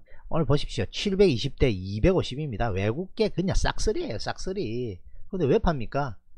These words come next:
적당히 끊어놓고 다시 집어넣어야지. 그죠? 어저께 왜 팔았냐고요? 지수가 흔들흔들 했다고요. 그런 거 보면서 여러분들 같이 하셔야 돼요. 여기서 흔들흔들 하지 않습니까? 여기 깨지면 밑으로 쳐지거든요. 쳐졌죠?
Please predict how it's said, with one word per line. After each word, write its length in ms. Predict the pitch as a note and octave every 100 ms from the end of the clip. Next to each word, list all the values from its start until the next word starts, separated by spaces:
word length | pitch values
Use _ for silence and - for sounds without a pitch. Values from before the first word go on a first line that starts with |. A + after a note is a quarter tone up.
| -
적당히 300 | - D3 F#3+
끊어놓고 360 | D#3+ F#3+ D#3+ -
다시 340 | - F3 -
집어넣어야지. 720 | - F#3 D#3 D#3+ G2+ - A2 - -
그죠? 260 | - C3+ G3 - - - - - - - - - - - - - - -
어저께 320 | F#3 G3+ -
왜 120 | C#3 F3+
팔았냐고요? 680 | G#3 G3+ E3+ B2+ D3 F#3+ -
지수가 380 | - - G#3+ G#3
흔들흔들 460 | G#2 A#2 C3 B2+ C#3
했다고요. 680 | F3 - G#2 F#2 G2 A2 -
그런 200 | F#3 B3+
거 140 | G#3
보면서 420 | - A3+ C#4+ F3
여러분들 320 | C3+ C3+ B2+ -
같이 240 | C3 -
하셔야 240 | C3+ D3+
돼요. 160 | B2+ A#2+ -
여기서 340 | D#3 G#3+ A#3+
흔들흔들 500 | - - G#2+ B2+ C#3+
하지 140 | D3 A3
않습니까? 480 | A3+ D3 A#2 D3 C3
여기 280 | D3 A#2+ - - -
깨지면 380 | A3 G3+ G#3 D#3+
밑으로 180 | -
쳐지거든요. 600 | - - A#3 A3+ G#2+ C3 D3
쳐졌죠? 500 | - A2 - E3